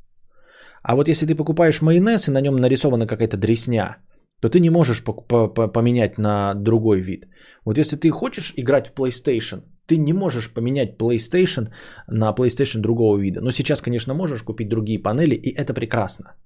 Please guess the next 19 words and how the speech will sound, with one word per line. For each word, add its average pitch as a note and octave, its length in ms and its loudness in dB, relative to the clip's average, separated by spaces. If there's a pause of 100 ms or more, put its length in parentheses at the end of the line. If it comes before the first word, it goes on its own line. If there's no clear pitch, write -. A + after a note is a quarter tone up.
(840)
А, A2 320 2
потому C3+ 400 0
что, C#3+ 220 -4
как - 320 -6
я C#3 100 4
уже B2 160 2
сказал, C#3 400 0
дизайн — B2 420 2
это A2 120 -4
чистой - 300 -6
воды G#2+ 180 -2
вкусовщина. A2 560 -8
Во A2 100 -2
всем D#3 200 0
остальном F3+ 380 2
ты E3+ 120 6
можешь. G#2+ 320 2
Вот A2+ 120 -6
если D3 320 -4